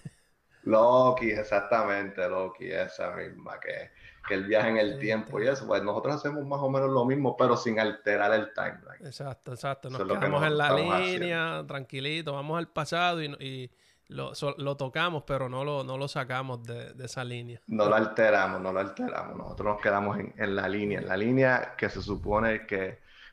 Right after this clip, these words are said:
Speaker 2: bueno, déjame no decir nombre porque después lo espoleo para la gente que
Speaker 1: No,
Speaker 2: no lo ha
Speaker 1: hacemos,
Speaker 2: visto,
Speaker 1: hacemos
Speaker 2: pero
Speaker 1: como en la serie, nos quedamos en, en donde hay caos y ahí no alteramos el tiempo.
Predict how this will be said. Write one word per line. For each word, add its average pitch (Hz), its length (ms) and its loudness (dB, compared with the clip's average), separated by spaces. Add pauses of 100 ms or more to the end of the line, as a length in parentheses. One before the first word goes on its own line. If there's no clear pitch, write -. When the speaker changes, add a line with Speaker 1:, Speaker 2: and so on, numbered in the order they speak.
Speaker 2:
bueno, 104 200 6
déjame 113 240 4
no 117 100 8
decir 113 260 2
nombre 107 360 0
porque 92 180 -4
después 98 200 -4
lo 101 80 -4
espoleo 98 460 0
para 92 140 0
la 92 60 -6
gente - 280 -8
que - 60 -8
Speaker 1:
No, - 20 -2
Speaker 2:
no 165 40 -2
lo 160 40 0
ha 147 40 0
Speaker 1:
hacemos, 147 460 0
Speaker 2:
visto, 139 180 -10
Speaker 1:
hacemos 139 340 -2
Speaker 2:
pero - 60 -20
Speaker 1:
como 165 200 0
en 175 100 -2
la 160 120 0
serie, 160 340 0
nos 139 140 -4
quedamos 139 480 -4
en, 147 340 -6
en 131 160 -8
donde 127 240 -8
hay 135 80 -4
caos 156 500 0
y 135 100 -8
ahí 127 160 -6
no 135 100 -6
alteramos 135 480 -6
el 127 120 -10
tiempo. 135 420 -10